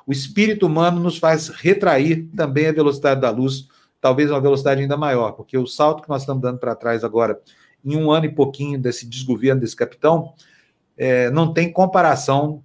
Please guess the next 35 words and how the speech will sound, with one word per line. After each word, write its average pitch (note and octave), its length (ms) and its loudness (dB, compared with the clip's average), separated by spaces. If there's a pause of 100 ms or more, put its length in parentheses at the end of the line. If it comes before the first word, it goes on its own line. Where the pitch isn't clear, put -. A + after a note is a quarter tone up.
é, A#2+ 520 -4
com C#3 200 -2
o C#3 120 2
avanço C3+ 360 2
tecnológico C3+ 480 0
que B2+ 60 -8
a - 20 -6
gente B2+ 140 -10
conseguiu C3 480 -4
<laughs> - 20 -6
desde C3 400 -2
então, C3 300 -6 (180)
né? C3 280 -4 (260)
Quer A#2+ 60 -4
dizer, A#2+ 100 0
o B2 40 2
passo D3+ 320 0
pra C3+ 160 2
trás D3 200 2
é D3 60 -2
muito E3 180 -6
maior C#3+ 160 2
do C3+ 60 -8
que D3+ 80 0
o D3 60 -2
passo C3+ 220 0
pra B2 140 -4
frente. - 440 -12 (840)
Próximo D#3+ 320 2
destaque D#3 400 0
na C#3+ 100 0
tela, D3 280 2
Fernando, C#3+ 360 -2
por D#3 120 -6
favor. D#3+ 520 2